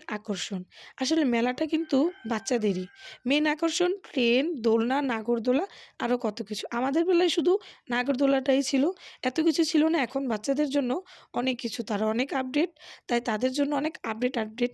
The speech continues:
খেলনাও কিন্তু আছে। আর বাচ্চাদের সাথে যখন নরিন উঠলো, ইব্রাহিম বলল, "তোমরা উঠো।" আমরা দুই যাও কিন্তু উঠে পড়লাম ট্রেনে। ট্রেন চলছে, ট্রেন চলেছে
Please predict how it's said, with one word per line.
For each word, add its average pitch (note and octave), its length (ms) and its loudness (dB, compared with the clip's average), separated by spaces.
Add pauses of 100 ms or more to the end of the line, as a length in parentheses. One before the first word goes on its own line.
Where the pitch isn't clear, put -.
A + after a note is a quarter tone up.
(120)
খেলনাও A3 360 0
কিন্তু B3+ 320 -4
আছে। G#3 260 -4 (560)
আর A3 100 -4
বাচ্চাদের D4+ 440 0
সাথে D#4 280 2 (260)
যখন A#3 280 0
নরিন B3 340 2
উঠলো, D4+ 240 2 (340)
ইব্রাহিম C#4 340 2
বলল, B3+ 200 6
"তোমরা C#4 360 2
উঠো।" D#4 300 2 (240)
আমরা B3 280 0
দুই C4 260 2
যাও A#3+ 300 0
কিন্তু C#4+ 320 0 (540)
উঠে C4+ 200 2
পড়লাম C4+ 380 2
ট্রেনে। G#3 400 0 (440)
ট্রেন C4 280 2
চলছে, C#4 420 2
ট্রেন A#3 260 0
চলেছে B3+ 400 2